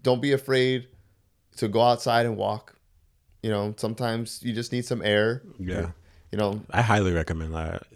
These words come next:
Speaker 2: A
Speaker 1: Yeah.
Speaker 2: lot of, like, fresh air can, it makes a difference.
Speaker 1: Like, my, my two brothers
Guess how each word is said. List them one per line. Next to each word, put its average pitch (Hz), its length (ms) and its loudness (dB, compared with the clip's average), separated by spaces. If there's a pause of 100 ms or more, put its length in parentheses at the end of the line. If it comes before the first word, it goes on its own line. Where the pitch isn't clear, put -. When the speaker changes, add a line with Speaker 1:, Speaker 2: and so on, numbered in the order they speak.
(220)
Speaker 2:
A 90 80 0
Speaker 1:
Yeah. 98 60 4
Speaker 2:
lot 113 140 6
of, 95 220 -2
like, 92 180 0
fresh - 260 6
air 101 220 2
can, 85 380 -6
it - 260 -6
makes 95 180 -2
a 85 60 -4
difference. 82 560 -8
Speaker 1:
Like, 113 180 2
my, 117 160 2 (100)
my 113 180 -2
two 131 300 -2
brothers 107 720 0